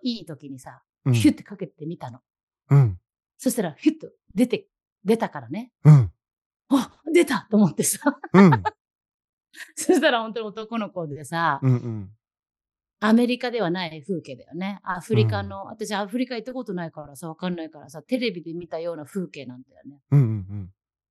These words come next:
Speaker 1: でも学生さんだって言ってたし、なんかこう、寮なのか、アパートみたいなところに住んでいて、
Speaker 2: うん。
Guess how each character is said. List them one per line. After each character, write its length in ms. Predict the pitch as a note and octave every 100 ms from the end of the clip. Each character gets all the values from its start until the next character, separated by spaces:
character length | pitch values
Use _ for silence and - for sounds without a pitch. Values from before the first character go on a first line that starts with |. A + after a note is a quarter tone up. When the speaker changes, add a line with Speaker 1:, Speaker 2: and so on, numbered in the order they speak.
| _
Speaker 1:
で 100 | A#3
も 100 | C#4
学 220 | G3+ F3+ -
生 260 | D4+ D4+
さ 180 | D4 C#4+
ん 40 |
だ 120 | C4+ C4+
っ 20 |
て 60 | -
言 80 | D3
っ 40 |
て 80 | D3+
た 120 | C#3+
し、 380 | B2+ A3+ G#3 C#3+ _ _ _ -
な 140 | C#4+
ん 20 |
か 160 | C#4 F3+
こ 260 | - E3 D#3
う、 80 |
寮 460 | E3+ C#4+ B3 G3+ E3+
な 140 | E3
の 100 | D#3
か、 160 | - -
ア 40 |
パ 120 | - A#3
ー 60 |
ト 100 | A3+
み 80 | E3+
た 60 | D#3
い 20 |
な 80 | D3
と 120 | D3
こ 120 | D#3+
ろ 80 | D3+
に 140 | D3
住 220 | D3+ A3+ G3
ん 40 |
で 240 | E3 D3 _
い 100 | F3+
て、 480 | C#3+ B3+ C4+ G#3+ C#3+ _ -
Speaker 2:
う 60 |
ん。 200 | G#2+ F#2+